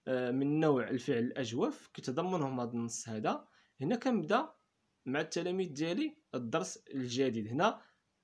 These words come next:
بديت في المرحله الثانيه، التمهيد اللي كانت هو مراجعه ديال الدرس اللي فات، تقريبا ديك خمسة دقائق تقريبا سالات. كندخلوا للمرحله الثانيه اللي هي، آه، بناء المفهوم الجديد والتعرف على الدرس الجديد اللي هو الفعل المعتل.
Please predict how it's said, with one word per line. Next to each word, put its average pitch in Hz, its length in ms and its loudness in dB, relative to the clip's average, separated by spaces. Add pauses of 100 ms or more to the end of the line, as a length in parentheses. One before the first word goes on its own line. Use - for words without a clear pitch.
(300)
بديت 127 280 0
في 185 80 -4
المرحله 165 340 2
الثانيه، 156 440 0
التمهيد 131 560 0
اللي 131 160 0
كانت 127 240 -4
هو 123 120 0
مراجعه 127 520 2
ديال 120 180 -2
الدرس 110 320 -8
اللي 120 120 -2
فات، 233 360 -2 (480)
تقريبا 131 300 -2
ديك 131 120 0
خمسة 131 300 -2
دقائق 127 380 -2
تقريبا 156 380 -2
سالات. 147 440 -2 (320)
كندخلوا 160 520 -2 (300)
للمرحله 147 420 4
الثانيه 147 480 2
اللي 135 180 2
هي، 123 320 -2 (380)
آه، 123 220 2
بناء 151 300 4
المفهوم 135 420 2
الجديد 120 560 -2 (100)
والتعرف 127 460 0
على 110 100 -4
الدرس 117 360 -4
الجديد 120 320 -2
اللي 120 120 0
هو 117 100 0
الفعل 117 220 -2
المعتل. 117 580 -2